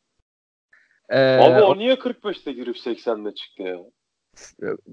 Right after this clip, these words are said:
Speaker 1: Top oynamadığı için niye olacak? Dangalak dangalak şutlar çekti ya.
Speaker 2: Ha, sanki diğerleri on numara oynuyordu da bir takımın dinamiğini Deniz Türüç bozuyordu arasında.
Speaker 1: Ama yok ya, şaka bir yana hakikaten çok fahiş hatalar yapmaya başlamıştı
Speaker 2: Ya
Speaker 1: artık yani.
Speaker 2: kanka arka arkaya üç pas yapan yoktu o maçta ya.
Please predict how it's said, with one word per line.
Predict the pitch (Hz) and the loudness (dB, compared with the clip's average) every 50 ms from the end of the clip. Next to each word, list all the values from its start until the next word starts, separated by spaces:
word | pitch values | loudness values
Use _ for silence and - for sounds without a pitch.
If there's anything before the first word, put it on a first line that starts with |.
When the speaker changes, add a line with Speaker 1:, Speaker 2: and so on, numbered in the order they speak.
| - - - | -20 -4 4
Speaker 1:
Top | - 196 214 214 | 4 6 6 6
oynamadığı | 214 208 202 214 214 214 202 180 180 | 4 2 2 0 0 0 0 2 0
için | 160 - - 156 | 0 0 -2 -2
niye | 156 170 202 220 | -2 0 0 2
olacak? | 214 190 151 160 151 127 | 0 2 2 2 2 0
Dangalak | 120 117 135 165 185 196 190 202 220 240 208 - | 2 2 4 4 4 4 4 4 4 2 0 0
dangalak | 196 190 190 185 190 202 175 | -2 -2 0 0 2 0 0
şutlar | - - - - - 196 190 | -2 -8 -8 -2 0 2 2
çekti | 185 190 160 139 _ - 123 | 2 0 -4 -4 _ -2 0
ya. | 123 120 120 120 127 | 0 0 0 -2 -2
Speaker 2:
Ha, | 123 - 98 - | -4 -4 -6 -6
sanki | - - 123 127 131 120 - 135 127 113 | -2 2 4 4 4 2 0 -4 -4 2
diğerleri | 127 135 135 127 127 123 127 127 | 4 6 6 6 6 4 2 2
on | 135 127 127 127 127 | 2 0 0 -2 -6
numara | 131 131 131 131 127 | -6 -2 0 0 0
oynuyordu | 131 131 131 131 143 151 147 | 0 -2 -4 -6 -6 -6 -6
da | 143 120 107 | -8 -8 -10
bir | 120 - | -12 -14
takımın | - 123 120 - 127 127 123 120 110 | -14 -16 -14 -12 -12 -12 -12 -12 -12
dinamiğini | 123 123 127 123 117 120 123 127 117 | -8 -6 -6 -6 -6 -8 -10 -10 -10
Deniz | 123 127 123 120 - - | -10 -10 -10 -12 -12 -12
Türüç | - 120 120 113 - - | -10 -10 -10 -10 -12 -12
bozuyordu | 98 92 90 90 87 85 | -12 -12 -10 -12 -12 -14
arasında. | 87 87 87 - _ 101 110 | -16 -18 -18 -10 _ -4 -2
Speaker 1:
Ama | 131 165 156 131 104 - - - - | 2 2 2 2 2 -2 -6 -10 -2
yok | - 127 147 151 151 - | 0 2 2 2 0 -2
ya, | 127 127 | -2 -2
şaka | 123 - 127 123 - 135 | -2 -4 -6 -4 -2 -2
bir | 135 | -2
yana | 135 131 135 | -2 -2 -4
hakikaten | 135 135 - 123 123 123 123 | -4 -4 -6 -6 -6 -6 -4
çok | 127 - 147 143 - - _ _ _ _ _ _ | -2 -2 -2 -2 -2 -8 _ _ _ _ _ _
fahiş | - - 127 127 135 135 - | 0 4 4 4 4 2 0
hatalar | 160 139 - 131 127 127 127 127 | -2 -2 0 0 2 2 2 2
yapmaya | 120 - - - 123 120 | 0 -2 -2 -2 -2 -2
başlamıştı | 117 117 117 - 120 117 110 - - 117 | -2 -2 -4 -8 -10 -12 -8 -2 0 2
Speaker 2:
Ya | 117 | 4
Speaker 1:
artık | 110 110 113 - | 4 4 4 4
yani. | 123 123 135 139 | 2 2 2 2
Speaker 2:
kanka | - - 110 113 | 0 0 0 0
arka | 117 120 - 139 139 | -2 -2 -4 -4 -4
arkaya | 135 131 135 139 139 | -4 -4 -6 -8 -8
üç | 120 131 131 - - | -8 -10 -12 -10 -8
pas | 143 135 - - | -8 -8 -6 -8
yapan | 131 123 - 135 139 143 | -8 -6 -4 -4 -6 -4
yoktu | 147 139 120 - - 110 | -6 -8 -12 -12 -14 -14
o | 104 | -14
maçta | 98 92 90 - _ - 92 | -14 -14 -16 -18 _ -20 -18
ya. | 92 92 92 95 | -18 -18 -18 -18